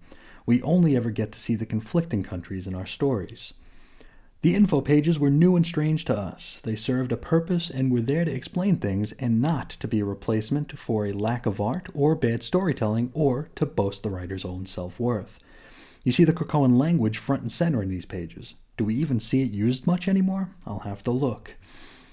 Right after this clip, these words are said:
One of the mysteries that still baffles me is with Karima. She was an X-Man at,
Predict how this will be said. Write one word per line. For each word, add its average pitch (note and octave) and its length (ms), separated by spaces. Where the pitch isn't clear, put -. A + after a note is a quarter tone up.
One A3+ 120
of A#3 60
the E3+ 60
mysteries D3 340
that A#2+ 100
still C#3+ 200
baffles B2+ 500
me G2+ 160
is D3 140
with D3 120
Karima. D#3+ 500
She - 140
was C#3 140
an A#2 80
X-Man A2+ 420
at, - 60